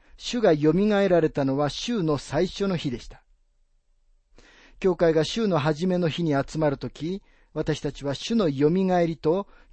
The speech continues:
教会の誕生日を祝っているのです。この祭りは週の祭りとも呼ばれています。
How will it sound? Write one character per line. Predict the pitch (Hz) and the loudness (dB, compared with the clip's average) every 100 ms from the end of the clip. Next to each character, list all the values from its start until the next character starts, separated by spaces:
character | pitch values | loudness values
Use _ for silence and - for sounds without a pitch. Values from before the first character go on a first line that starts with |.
| - | -2
教 | 190 226 | 2 2
会 | - 190 196 | 2 0 2
の | 175 | 0
誕 | - 147 208 | -2 -2 -2
生 | 202 208 190 | 2 2 2
日 | 180 | 2
を | 190 | 2
祝 | 143 151 | 2 2
っ | 156 | 0
て | - 190 - - | -2 -6 -4 -6
い | 143 | -6
る | |
の | 123 | -6
で | - - | -8 -16
す。 | - _ _ _ _ _ _ _ | -20 _ _ _ _ _ _ _
こ | - | -4
の | 175 | 0
祭 | 160 147 143 | 0 0 -2
り | 139 | 2
は | 165 196 - - | 2 2 -4 -20
週 | - - 240 | -12 -4 0
の | 196 147 | 2 0
祭 | 143 143 - 175 | 0 -2 -2 -6
り | 151 - | -6 -14
と | - 220 | -2 0
も | 180 | 2
呼 | 135 135 | 2 0
ば | 131 | -2
れ | 117 | -8
て | 104 | -14
い | |
ま | 151 | -18
す。 | - - | -20 -20